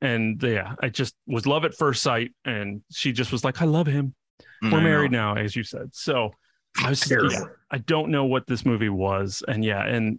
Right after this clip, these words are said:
Speaker 1: then Corey gets sucked into the sewer.
Speaker 2: Which somehow Michael's been in, living in for four years.
Speaker 1: Yeah.
Speaker 2: Uh, just killing hobos or
Speaker 1: Yeah.
Speaker 2: whatever, whoever comes by, who knows what he's been eating or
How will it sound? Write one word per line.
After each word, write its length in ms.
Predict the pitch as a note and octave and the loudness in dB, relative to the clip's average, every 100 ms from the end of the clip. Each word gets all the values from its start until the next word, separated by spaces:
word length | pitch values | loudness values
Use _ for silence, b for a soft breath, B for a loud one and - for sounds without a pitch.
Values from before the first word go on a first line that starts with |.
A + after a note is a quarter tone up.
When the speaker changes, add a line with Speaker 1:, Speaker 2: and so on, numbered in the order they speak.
| - | -2
Speaker 1:
then 300 | B2+ A#2+ A2+ _ _ | 0 2 0 _ _
Corey 240 | - C3+ B2+ | 0 2 2
gets 140 | B2+ | 2
sucked 240 | - C#3+ - | 0 2 4
into 160 | C3+ B2 | 4 4
the 120 | G#2+ | 2
sewer. 500 | - C#3+ B2 A2+ - _ _ _ _ _ _ _ _ _ _ _ _ _ _ _ - | 2 2 2 2 -4 _ _ _ _ _ _ _ _ _ _ _ _ _ _ _ 0
Speaker 2:
Which 240 | A2 - | 2 4
somehow 300 | C#3+ A#2 A2+ | 2 2 2
Michael's 480 | G#2+ G#2+ - A2 G2 | 2 0 0 -2 0
been 180 | A2 G#2 | 0 0
in, 180 | G2+ | 0
living 200 | G#2 G#2 G2+ | -2 -2 -2
in 140 | G2 | -6
for 100 | G2+ | -8
four 280 | - A2 G2 | -4 2 2
years. 500 | G2 G2 G2+ - - - C3+ | 4 2 2 -2 -6 -8 -4
Speaker 1:
Yeah. 200 | C3+ - - - | -4 -4 -10 -4
Speaker 2:
Uh, 180 | G#2 G2+ | 0 0
just 240 | F#2+ G2 | 0 0
killing 260 | - A#2+ G#2 | 0 0 0
hobos 680 | F#2 G#2 G2+ G2 G2 - - _ _ - | 0 0 0 0 -2 -2 -4 _ _ -2
or 100 | G#2 | 2
Speaker 1:
Yeah. 120 | G#2+ | 2
Speaker 2:
whatever, 260 | G#2+ G#2 G#2+ | 2 0 2
whoever 260 | A#2+ A#2 A2 | 2 2 0
comes 200 | A2 G#2 | -2 0
by, 280 | G#2+ G#2+ G#2+ | 0 0 2
who 120 | B2 | 2
knows 200 | A2+ G#2+ | 2 0
what 60 | A2 | -2
he's 120 | G2+ | -2
been 160 | G2+ G2+ | -4 -2
eating 380 | A#2+ A2 A2+ G#2+ | 0 2 0 0
or 320 | G2 G2 | 0 -2